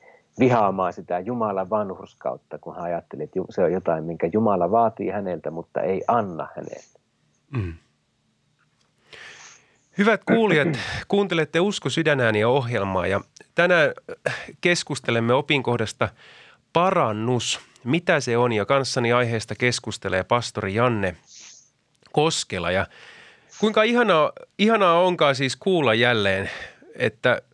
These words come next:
Speaker 2: että se luterilaisten kirkkojen päätunnustus, se, mihin siis sito-, luterilaiset sitoutuvat, koska se on Raamatun mukaista, niin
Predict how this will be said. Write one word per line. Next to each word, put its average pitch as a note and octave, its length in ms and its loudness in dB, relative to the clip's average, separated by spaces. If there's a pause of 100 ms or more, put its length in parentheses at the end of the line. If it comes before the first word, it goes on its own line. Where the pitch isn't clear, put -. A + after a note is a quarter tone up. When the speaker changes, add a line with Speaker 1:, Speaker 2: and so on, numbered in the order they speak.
(260)
Speaker 2:
että B2 420 -2
se C3+ 140 -2
luterilaisten D#3 720 0
kirkkojen B2+ 500 0
päätunnustus, C3 1000 0
se, B2+ 220 2 (540)
mihin B2+ 280 2
siis G#2 280 -2
sito-, F3 480 0 (880)
luterilaiset D#3 640 2
sitoutuvat, D#3 720 0
koska B2+ 300 -2
se A#2 100 0
on A2+ 80 2
Raamatun B2 520 0
mukaista, G2+ 560 -4
niin F2+ 180 -6